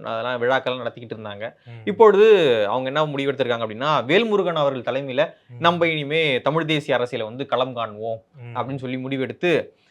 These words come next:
Speaker 1: அந்த கட்சியில போய் இணைந்திருக்காங்க.
Speaker 2: அதாவது
Speaker 1: இயக்கத்தை வந்து இணைச்சிருக்காங்க.
Speaker 2: இப்பயாவது அவங்களுக்கு வந்து ஓரளவுக்கு இது வந்துச்சே, தெளிவு
Speaker 1: ம்.
Speaker 2: வந்துச்சே,
Speaker 1: ம்.
Speaker 2: அரசியல் தெளிவு வந்து திமுகவோட கூட்டணியில இருக்கக்கூடிய தமிழக வாழ்வுரிமை கட்சியில சேர்ந்திருக்காங்கல்ல,
Speaker 1: ம்.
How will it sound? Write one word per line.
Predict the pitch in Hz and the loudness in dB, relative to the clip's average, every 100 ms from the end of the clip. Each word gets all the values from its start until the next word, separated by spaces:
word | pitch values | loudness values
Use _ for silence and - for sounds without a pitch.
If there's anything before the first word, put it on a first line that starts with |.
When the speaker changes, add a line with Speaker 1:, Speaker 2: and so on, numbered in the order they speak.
| _ | _
Speaker 1:
அந்த | 143 135 127 | -4 0 0
கட்சியில | 135 147 127 | 0 0 -2
போய் | 135 143 123 101 | 0 -2 -4 -4
இணைந்திருக்காங்க. | 107 156 147 117 110 101 - _ _ | -2 -2 -2 -6 -10 -12 -20 _ _
Speaker 2:
அதாவது | 110 123 143 147 | -6 -4 -2 2
Speaker 1:
இயக்கத்தை | - 190 160 156 | 2 2 0 0
வந்து | 185 | 0
இணைச்சிருக்காங்க. | 175 151 170 170 135 113 104 | -4 -4 -4 -4 -4 -6 -8
Speaker 2:
இப்பயாவது | 120 120 - 185 196 208 | -16 -10 -2 0 2 2
அவங்களுக்கு | 190 180 175 156 | 0 0 -4 -4
வந்து | 170 170 | -6 -4
ஓரளவுக்கு | 156 143 160 156 156 147 135 123 117 | -4 -4 -4 -6 -6 -4 -4 -6 -6
இது | 156 160 | -4 -6
வந்துச்சே, | 131 113 113 - | -8 -12 -14 -10
தெளிவு | - 185 208 | -4 -2 -2
Speaker 1:
ம். | 160 | -4
Speaker 2:
வந்துச்சே, | 131 120 117 - | -6 -12 -14 -12
Speaker 1:
ம். | 120 120 | -16 -6
Speaker 2:
அரசியல் | 143 175 180 139 | -2 0 0 -2
தெளிவு | 156 175 156 | 0 0 0
வந்து | 156 156 147 107 _ _ 185 | -4 -4 -6 -6 _ _ -2
திமுகவோட | 262 269 254 247 233 | -2 2 4 6 4
கூட்டணியில | 185 220 226 208 202 | 2 -4 -4 -2 -4
இருக்கக்கூடிய | 175 175 214 254 | -4 -6 -4 0
தமிழக | 214 214 226 208 | 2 6 6 6
வாழ்வுரிமை | 202 202 196 190 180 | 4 4 2 0 -4
கட்சியில | 170 170 156 | -6 -6 -2
சேர்ந்திருக்காங்கல்ல, | 175 175 156 151 143 165 190 | -2 -2 -4 -4 -2 -2 -4
Speaker 1:
ம். | 135 127 | -8 -10